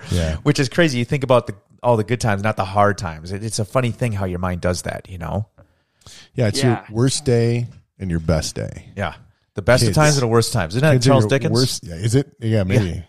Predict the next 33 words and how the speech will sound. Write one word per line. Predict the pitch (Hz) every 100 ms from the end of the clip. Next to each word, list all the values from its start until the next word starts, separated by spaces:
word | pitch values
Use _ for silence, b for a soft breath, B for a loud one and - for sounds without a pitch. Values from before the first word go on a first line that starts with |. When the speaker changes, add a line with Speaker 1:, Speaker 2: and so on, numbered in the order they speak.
| -
Speaker 2:
Yeah. | 117 92
Speaker 1:
worst | 87 113 -
day |
and | 113
your | 98
best | 82 80
day. | - -
Speaker 2:
But | - - _ _ -
I | 147
think | 135 190
what | 226
you | 147
said, | - 127
though, | 120 147 147 147 -
Quinn, | 143 139 131
that, | 107 92 98
that | 101 78
gratitude, | - 95 98 110 - 139 135 127
like, | 92 87 - - _ _ _ _ _
i-, | -
if | - -
you | 143
can | 147
put | - 151
that | 139
into | 117
perspective | 104 - 120 - 101
in | 98
the |
middle | 90 104 110
of |
the | 101
night | 90 87 78 -